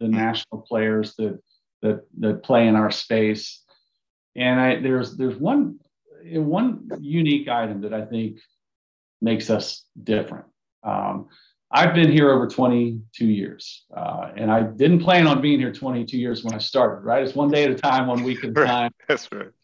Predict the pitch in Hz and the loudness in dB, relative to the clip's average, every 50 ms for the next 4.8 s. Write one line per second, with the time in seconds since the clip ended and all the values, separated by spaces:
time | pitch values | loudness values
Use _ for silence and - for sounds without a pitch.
0 | - - - - 139 147 147 143 143 139 135 135 127 127 139 147 151 143 139 135 | -20 -14 -6 -2 0 2 2 2 2 2 2 2 0 0 0 2 2 2 0 0
1 | - 135 135 135 - - - 156 156 156 156 - 156 147 147 143 139 135 131 131 | 0 0 0 0 0 0 0 0 0 0 0 -2 -2 -2 -2 -2 -2 -4 -6 -6
2 | 120 113 135 135 135 - 131 123 120 117 - 139 127 117 - - 139 151 190 175 | -4 -2 -2 -2 -2 -2 -4 -6 -6 -6 -6 -6 -6 -6 -6 -6 -4 -2 -2 -2
3 | - - - - _ _ - 120 117 117 113 117 120 113 - 139 120 110 110 151 | -2 -4 -8 -12 _ _ -4 -2 0 0 0 -2 -4 -6 -4 -4 -6 -4 -2 -2
4 | 156 160 151 151 123 107 104 - - 110 104 98 95 95 - | -2 -2 -2 -4 -6 -10 -10 -10 -10 -8 -8 -6 -8 -10 -14